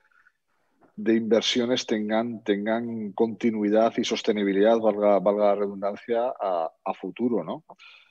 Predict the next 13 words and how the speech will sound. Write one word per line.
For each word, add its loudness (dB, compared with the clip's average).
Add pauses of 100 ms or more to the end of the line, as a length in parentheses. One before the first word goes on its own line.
(200)
Y 0
para 4
esto 2
es 0
fundamental 0
conseguir -6
un -8
buen -4
alineamiento -4
de, 2
de 0
incentivos, -2
¿no? -8